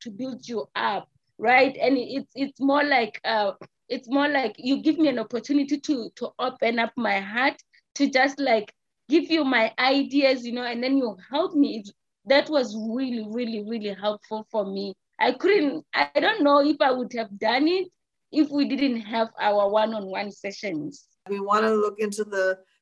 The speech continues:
Speaker 2: future, like, after the course, 'cause now we're in the part after the course, right?
Speaker 1: Yes.
Speaker 2: What is, what was essential for each of our students, and how will this path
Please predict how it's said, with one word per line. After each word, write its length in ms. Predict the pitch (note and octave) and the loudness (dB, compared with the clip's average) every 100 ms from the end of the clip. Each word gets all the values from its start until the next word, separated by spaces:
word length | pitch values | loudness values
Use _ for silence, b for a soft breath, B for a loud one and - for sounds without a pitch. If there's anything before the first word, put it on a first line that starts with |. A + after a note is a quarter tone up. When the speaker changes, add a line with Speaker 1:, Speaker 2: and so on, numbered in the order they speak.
| _ | _
Speaker 2:
future, 400 | A#3+ A#3+ - A3 | -6 -4 2 4
like, 180 | G3+ F#3 - | 4 0 2
after 320 | G#3+ A#3+ C4 | 2 2 0
the 140 | A#3+ | -4
course, 460 | G3 - F3+ C#3+ E3+ | -6 0 2 2 -2
'cause 180 | - F#3+ | -4 -4
now 280 | G3 G#3+ A#3+ | 0 4 8
we're 160 | A#3+ | 6
in 260 | A#3 G#3+ G3+ | 6 0 -4
the 60 | - _ _ | -10 _ _
part 320 | - G3+ F#3+ - - | -2 2 2 0 0
after 360 | C4 E4+ - | 0 0 -4
the 120 | F3+ D#3+ | -8 -8
course, 480 | - G#2 - - | -8 -8 -8 -8
right? 220 | F#3 F#3 F#3+ - | -4 -4 -6 -4
Speaker 1:
Yes. 720 | B3+ C4 A#3+ G3 F3+ D#3+ E3 | 2 4 4 4 4 0 -2
Speaker 2:
What 340 | A#3+ D#4 - _ | 0 0 -2 _
is, 360 | A#3 B3 B3+ A#3 | 4 6 4 2
what 160 | A#3 A#3+ | 2 2
was 200 | C#4+ C#4+ | 2 -2
essential 1040 | C4 - A#3 A#3 A#3 A#3+ A3 A3+ A#3 A#3+ _ _ | -6 -2 0 0 0 2 2 0 -4 -8 _ _
for 240 | A3 A3 G#3 | -2 0 0
each 240 | A3 A3 | -4 -4
of 120 | A3 | -2
our 140 | F#3+ G3 | -2 -2
students, 720 | - - F#3 F3+ F3 F3 - _ _ _ | -6 -6 -6 -4 -8 -10 -16 _ _ _
and 180 | G3 G3 | -8 -6
how 360 | G3+ A#3+ B3 C4 | -2 2 4 4
will 280 | C4 A#3+ G#3 | 6 4 4
this 360 | G#3+ A3 A3 - - | 0 0 -4 -10 -14
path 400 | - G#3+ G#3+ | -4 -2 -2